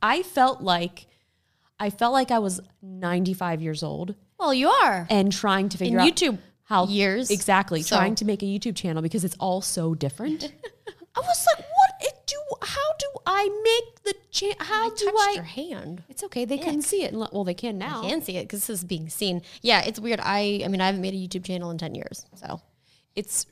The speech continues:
Speaker 1: very crazy. So we have a channel, but then I think I accidentally made fourteen other ones. <laughs> Just trying to make the other
Speaker 2: This
Speaker 1: ones.
Speaker 2: is like that,
Speaker 1: <laughs> So
Speaker 2: uh, what happened with that other thing that they did? The Google,
Speaker 1: Uh,
Speaker 2: what was that? Back to the reviews.
Speaker 1: oh,
Speaker 2: We got
Speaker 1: no,
Speaker 2: sidetracked.
Speaker 1: we, uh,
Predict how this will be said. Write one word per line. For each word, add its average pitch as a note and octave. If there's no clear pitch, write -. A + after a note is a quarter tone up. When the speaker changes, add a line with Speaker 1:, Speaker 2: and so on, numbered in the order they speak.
Speaker 1:
very F3+
crazy. D#3+
So F3
we F3
have G#3
a -
channel, F#3+
but E3
then F3
I F#3
think F#3+
I -
accidentally F3
made E3
fourteen F3
other F3
ones. G#3
<laughs> -
Just -
trying E3+
to F3+
make F#3+
the -
other F3+
Speaker 2:
This G#3
Speaker 1:
ones. -
Speaker 2:
is C4+
like C4
that, G#3
Speaker 1:
<laughs> -
So -
Speaker 2:
uh, F#3
what G#3+
happened C4
with B3
that A#3+
other B3
thing C4
that B3
they B3+
did? B3
The G#3+
Google, A3
Speaker 1:
Uh, G3
Speaker 2:
what -
was B4
that? G#4
Back B4+
to D#4+
the B3
reviews. G3
Speaker 1:
oh, F3+
Speaker 2:
We D4
got B3+
Speaker 1:
no, A#3+
Speaker 2:
sidetracked. A3
Speaker 1:
we, B3
uh, G3+